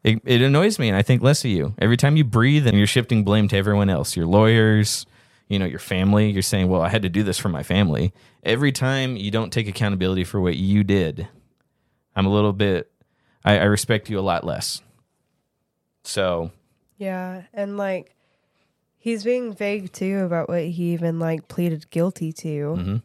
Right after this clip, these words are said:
Speaker 2: 'Cause, like, did you notice when he was talking about what he was pleading guilty for, the lawyer said, "Yeah, you're gonna plead guilty for,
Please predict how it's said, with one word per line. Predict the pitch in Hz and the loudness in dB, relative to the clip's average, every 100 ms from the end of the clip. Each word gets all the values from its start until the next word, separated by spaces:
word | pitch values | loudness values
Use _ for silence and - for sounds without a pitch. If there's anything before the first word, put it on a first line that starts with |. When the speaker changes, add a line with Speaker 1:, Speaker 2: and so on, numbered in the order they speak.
| - | -4
Speaker 2:
'Cause, | 185 170 160 | -2 0 0
like, | 165 160 - _ _ | -2 -2 -8 _ _
did | - 175 | -4 -2
you | 185 | 0
notice | 185 165 165 175 170 | 2 0 2 0 -2
when | 170 165 | -4 -4
he | 175 | -2
was | 165 | -2
talking | 165 160 | -4 -4
about | 160 151 | -4 -4
what | 160 | -4
he | 156 | -4
was | 160 | -6
pleading | - 165 156 | -6 -4 -4
guilty | 147 156 175 165 | -4 -6 -6 -6
for, | - 165 160 165 _ _ _ _ - | -4 -2 -2 -6 _ _ _ _ -4
the | |
lawyer | 175 160 160 | -2 0 -4
said, | - 165 160 156 | -6 -6 -6 -4
"Yeah, | 180 170 | -2 -2
you're | 165 | -2
gonna | 175 170 | -2 -2
plead | 165 - 165 | -4 -6 -6
guilty | 165 165 170 156 | -2 -2 -2 -10
for, | - 139 143 | -8 -10 -10